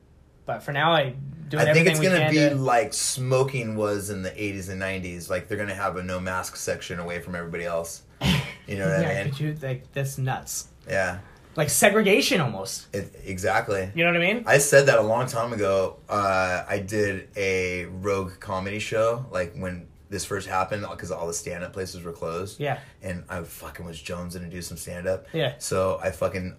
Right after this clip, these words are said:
Speaker 2: put a bunch of chairs in my garage, my couch, and fucking
Speaker 1: That's so
Speaker 2: did a
Speaker 1: dope.
Speaker 2: show.
Speaker 1: That's
Speaker 2: Had a
Speaker 1: so
Speaker 2: couple
Speaker 1: dope.
Speaker 2: comedians come over, invited
Speaker 1: Yeah.
Speaker 2: people and shit. And, uh, I was, I was joking about how, dude, this is gonna be the new,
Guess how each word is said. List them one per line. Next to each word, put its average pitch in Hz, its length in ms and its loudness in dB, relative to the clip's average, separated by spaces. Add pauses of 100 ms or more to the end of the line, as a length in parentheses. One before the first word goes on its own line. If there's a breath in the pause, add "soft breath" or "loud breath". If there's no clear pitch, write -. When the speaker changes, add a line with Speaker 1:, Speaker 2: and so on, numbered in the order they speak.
(640)
Speaker 2:
put 98 120 -4
a 92 40 -2
bunch 95 180 -2
of - 60 -12
chairs 92 220 0
in 95 60 -6
my 92 100 -2
garage, 90 480 0
my 87 100 -8
couch, 92 420 -4
and 90 100 -8
fucking 90 540 -8 (840 soft breath)
Speaker 1:
That's - 200 -16
so - 180 -2
Speaker 2:
did 131 60 4
a - 100 0
Speaker 1:
dope. 165 120 2
Speaker 2:
show. 123 220 10
Speaker 1:
That's 110 140 4
Speaker 2:
Had 110 100 8
a 107 40 8
Speaker 1:
so - 60 4
Speaker 2:
couple 113 220 6
Speaker 1:
dope. - 120 -2
Speaker 2:
comedians 110 440 -2
come 107 180 -4
over, 107 300 0
invited 110 360 4
Speaker 1:
Yeah. - 40 -4
Speaker 2:
people 107 260 -4
and 104 100 -2
shit. 104 280 0 (380 loud breath)
And, 127 340 8
uh, 110 340 8
I - 140 8
was, 135 180 6
I 139 240 6
was 131 160 2
joking 156 460 6
about 120 400 4
how, 117 440 4 (380 loud breath)
dude, 147 240 2
this 143 200 4
is 151 80 2
gonna 170 200 6
be 156 220 4
the 147 160 4
new, 127 720 2